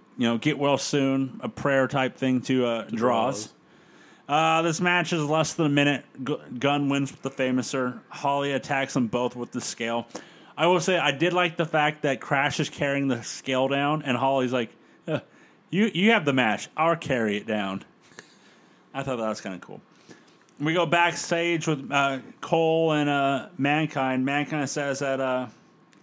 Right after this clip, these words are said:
Speaker 1: uh, Cole brings up, "Hey, you were on G versus E last night, and you were fantastic." And Mankind's like, "Well, I've been, I've been told I've been up for an award for being on that show." Um, Mankind feels bad about what he did to The Rock,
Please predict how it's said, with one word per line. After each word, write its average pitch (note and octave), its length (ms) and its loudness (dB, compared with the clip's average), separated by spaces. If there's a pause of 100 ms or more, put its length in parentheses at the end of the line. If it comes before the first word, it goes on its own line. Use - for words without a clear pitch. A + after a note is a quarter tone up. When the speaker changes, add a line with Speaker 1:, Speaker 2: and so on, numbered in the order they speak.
(920)
Speaker 1:
uh, B2 220 2
Cole D#3+ 260 4
brings D#3 280 2
up, D3 140 2
"Hey, D#3+ 200 0
you D3 160 2
were D#3 60 4
on D3 220 2
G D3 220 2
versus D3 320 0
E C#3+ 240 0
last C#3 340 0
night, C3+ 280 -2
and B2+ 140 0
you B2+ 120 2
were A#2+ 60 2
fantastic." B2+ 800 -2
And A#2+ 100 -2
Mankind's A#2+ 360 -6
like, A#2+ 140 -6
"Well, F#3+ 140 0
I've F3+ 480 2
been, D#3 240 -2 (160)
I've C#3+ 120 -4
been D3+ 140 0
told D3+ 280 2
I've B2+ 60 2
been C3+ 120 0
up - 180 -4
for B2 200 0
an A#2 40 2
award A2 400 -2
for A2+ 160 -6
being G#2+ 260 -4
on G#2 140 -4
that G#2+ 160 -6
show." D#3+ 320 -8 (640)
Um, B2 420 -2 (920)
Mankind D#3 560 0
feels E3 280 0
bad D3+ 340 0
about C#3+ 240 0
what C#3 160 0
he C#3 100 -2
did C3+ 240 -4
to D3 60 -6
The C3 100 -2
Rock, C3 400 0